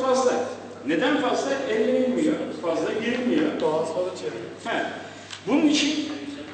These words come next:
Speaker 1: şu olamaz mı hocam? Avlak dinlendirme diye, e,
Speaker 2: Bu zaten literatürde var yani. Rezerv alanlar,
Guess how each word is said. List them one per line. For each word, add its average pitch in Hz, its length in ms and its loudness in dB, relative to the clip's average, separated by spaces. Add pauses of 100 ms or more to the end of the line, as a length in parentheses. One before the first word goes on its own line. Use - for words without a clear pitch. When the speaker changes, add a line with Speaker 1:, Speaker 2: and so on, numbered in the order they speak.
(120)
Speaker 1:
şu 294 320 4
olamaz 240 480 6
mı 156 120 4
hocam? 151 160 2 (680)
Avlak 254 500 4
dinlendirme 240 560 2
diye, 170 360 4 (400)
e, 180 280 0 (1160)
Speaker 2:
Bu 170 60 -8
zaten 220 360 4
literatürde 208 680 2
var 196 180 8
yani. - 460 -2
Rezerv 190 340 2 (220)
alanlar, 165 420 2